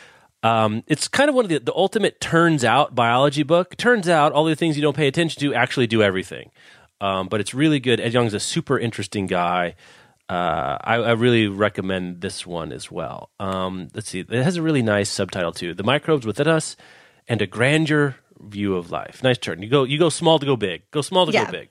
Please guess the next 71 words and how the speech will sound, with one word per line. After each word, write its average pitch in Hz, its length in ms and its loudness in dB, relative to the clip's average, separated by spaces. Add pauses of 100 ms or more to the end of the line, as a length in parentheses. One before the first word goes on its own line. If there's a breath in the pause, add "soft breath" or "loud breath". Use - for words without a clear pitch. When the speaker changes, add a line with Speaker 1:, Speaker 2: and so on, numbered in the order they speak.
Speaker 1:
with, - 280 -18
uh, 76 160 -10
I 92 80 -10
Contain 254 280 -2
Speaker 2:
And - 20 6
a 262 100 2
nice 277 260 0
Speaker 1:
Multiples. 233 80 -4
Speaker 2:
Whitman 226 300 0
reference 196 520 -6
there 180 320 -2
in 175 120 -6
the 185 80 -6
title. 165 500 -4
Speaker 1:
Yes, - 600 -4
yes, - 420 -12
yes, - 240 -18
indeed. - 320 -20
And 233 80 -14
Speaker 2:
That's - 220 2
Speaker 1:
I, - 20 2
Speaker 2:
a - 40 0
Speaker 1:
you 240 140 0
Speaker 2:
great - 100 6
Speaker 1:
know 196 80 2
Speaker 2:
one. 180 140 -2
I, 214 280 0 (120)
yeah. 175 540 0 (180)
I 240 120 4
talked 302 260 2
about 247 160 4
that 214 160 4
on 185 120 0
all 190 200 4
the 185 100 -2
books, 170 340 0
but 208 120 4
I 214 60 4
don't 240 120 4
think 240 140 4
Speaker 1:
Mm. - 40 0
Speaker 2:
it - 60 -2
made 170 180 2
it 165 100 2
onto 165 640 0
Speaker 1:
Yeah. 98 200 2
Speaker 2:
this 85 180 4
show. 160 340 4
I 226 140 4
love 180 360 2
those, 160 400 -2
you 175 60 -2
know, 151 120 -4
deep 156 300 -8
dive 160 240 -4
science - 440 -8
books. 170 220 -2
That's 330 180 0
a 339 60 4
good 220 220 2
pick 175 240 -8
here. - 420 -10
Speaker 1:
Yeah, 113 280 6
it's 107 100 -4
better 156 220 4
than 127 120 0
my 107 140 2
Speaker 2:
Um, 98 60 0
Speaker 1:
original. 98 220 -4
Wait, 214 160 4
no, 220 140 -2